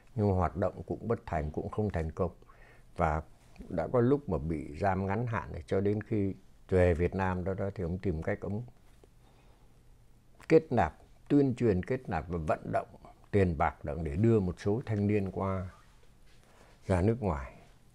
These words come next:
đặc biệt là đi đến cái vùng Quảng Đông đó để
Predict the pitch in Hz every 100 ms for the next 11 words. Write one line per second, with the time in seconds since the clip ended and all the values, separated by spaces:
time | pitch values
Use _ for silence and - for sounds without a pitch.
0 | - - - - 76 - 80 82 78 82
1 | 92 92 101 107 101 87 73 - 80 92
2 | 82 76 131 - - - - 73 101